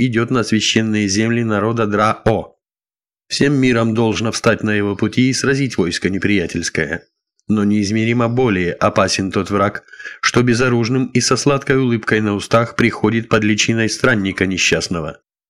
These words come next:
Ибо он, источая лесть и дружелюбие, без всякой битвы занимает землю нашу словно собственную, и плодится он среди нас, и множится свободно и без меры.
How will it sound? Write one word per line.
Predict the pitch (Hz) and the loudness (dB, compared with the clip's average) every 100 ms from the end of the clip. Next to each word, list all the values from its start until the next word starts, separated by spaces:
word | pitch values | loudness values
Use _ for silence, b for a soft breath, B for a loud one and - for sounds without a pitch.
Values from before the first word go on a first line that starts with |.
| _ _ | _ _
Ибо | 101 95 95 - | 0 2 0 0
он, | 110 131 - _ _ - | 0 0 -4 _ _ -6
источая | 92 - 101 - 101 98 | -2 0 0 2 2 2
лесть | 98 92 - | 2 0 -2
и | |
дружелюбие, | 95 98 95 104 123 107 90 - _ _ | -2 -2 -2 0 0 0 -2 -6 _ _
без | 107 110 | -2 -2
всякой | - 180 - 123 | -2 -4 0 0
битвы | 113 110 110 104 | 2 0 0 -2
занимает | 107 107 107 104 101 | 0 0 0 0 -2
землю | 120 104 95 | -2 -2 -2
нашу | 92 87 95 | -2 -2 -4
словно | - 101 95 | -4 -4 -2
собственную, | 92 135 - - 101 90 87 85 B B | -2 -2 -2 -2 -2 -2 -6 -8 B B
и | - | -10
плодится | 117 107 98 101 107 123 | -4 -2 0 -2 -2 -2
он | 113 107 | -2 -2
среди | 120 110 107 | -4 -2 -2
нас, | 107 - B B B | -4 -4 B B B
и | 104 | 0
множится | 104 110 123 127 - 120 | 0 0 0 -2 -2 -2
свободно | - 95 98 104 110 | -2 -2 -2 -2 -2
и | 104 104 | -2 0
без | 107 101 | 0 0
меры. | 113 107 85 73 71 | 0 0 -2 -6 -10